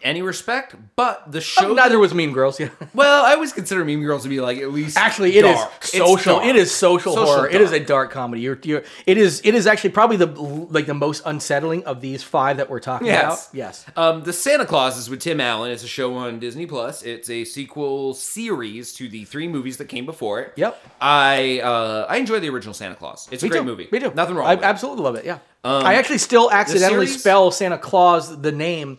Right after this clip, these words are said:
Speaker 1: With
Speaker 2: with
Speaker 1: an
Speaker 2: the
Speaker 1: E?
Speaker 2: E,
Speaker 1: Yeah.
Speaker 2: 'cause I totally forget that, like, oh, it's like the Beatles are a play on the, the name. It's Santa Claus is without
Speaker 1: My,
Speaker 2: the
Speaker 1: my,
Speaker 2: E,
Speaker 1: my wife was
Speaker 2: but a
Speaker 1: listening,
Speaker 2: clause.
Speaker 1: my wife was listening to a podcast the other day, and they were talking about that movie, and then they mentioned the fact that he's a lawyer, and that's why it has an E in the title, and she literally paused the podcast, came to the living room, she's like, "Do you know that's why it's that movie?" I'm like,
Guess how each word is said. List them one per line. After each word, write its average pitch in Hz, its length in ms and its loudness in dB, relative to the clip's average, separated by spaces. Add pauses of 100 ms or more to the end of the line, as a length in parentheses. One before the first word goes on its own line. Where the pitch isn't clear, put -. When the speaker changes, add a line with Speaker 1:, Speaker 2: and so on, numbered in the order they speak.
(140)
Speaker 1:
With 131 140 -6
Speaker 2:
with 160 120 -4
Speaker 1:
an 113 40 -8
Speaker 2:
the 170 80 -2
Speaker 1:
E? 156 280 -4
Speaker 2:
E, 247 120 -16
Speaker 1:
Yeah. 101 160 -14
Speaker 2:
'cause - 160 -6
I 160 120 0
totally 175 420 -6
forget 175 320 -6
that, 151 120 -8
like, 139 200 -6
oh, 208 320 2 (140)
it's - 180 -4
like 170 200 0
the 156 80 -2
Beatles 175 480 0
are 147 100 -2
a 135 40 -4
play 185 260 2
on 165 160 4
the, 135 200 -2
the 143 120 -4
name. 147 200 -8
It's 151 160 -8
Santa 175 240 -6
Claus 185 400 2
is 147 100 -8
without 160 320 4
Speaker 1:
My, 139 60 0
Speaker 2:
the - 120 -6
Speaker 1:
my, 151 120 2
Speaker 2:
E, 190 60 -2
Speaker 1:
my 156 140 4
wife 143 220 0
was 151 60 -6
Speaker 2:
but 165 80 2
a 160 40 -2
Speaker 1:
listening, 147 240 -10
Speaker 2:
clause. 196 540 -2
Speaker 1:
my 151 80 -4
wife 123 240 -8
was 117 140 -16
listening 113 240 -16
to 110 60 -12
a 107 40 -14
podcast 110 480 -18
the 120 80 -16
other 123 120 -12
day, 131 100 -12
and 131 120 -12
they 104 60 -10
were 98 80 -10
talking 101 380 -12
about 110 220 -10
that 117 180 -12
movie, 120 340 -16 (340)
and 117 140 -10
then 113 140 -8
they 113 100 -6
mentioned 110 340 -8
the 113 60 -8
fact 113 220 -4
that 107 100 -12
he's 110 220 -10
a 107 80 -10
lawyer, 101 400 -8
and 107 120 -10
that's 95 200 -16
why 98 160 -6
it 95 60 -10
has 98 180 -12
an 98 120 -20
E 95 160 -16
in 101 60 -14
the 113 120 -14
title, 120 340 -10
and 104 100 -14
she 104 100 -16
literally 110 240 -10
paused 101 240 -8
the - 40 -16
podcast, 95 420 -10
came 117 160 -10
to 101 80 -12
the 98 60 -10
living 101 140 -12
room, 110 100 -12
she's - 160 -16
like, 123 140 -8
"Do 170 60 -10
you 214 80 -6
know 254 160 8
that's 240 280 4
why 220 240 6
it's 214 160 -2
that 208 240 2
movie?" 202 160 2
I'm 170 80 -2
like, 143 140 -6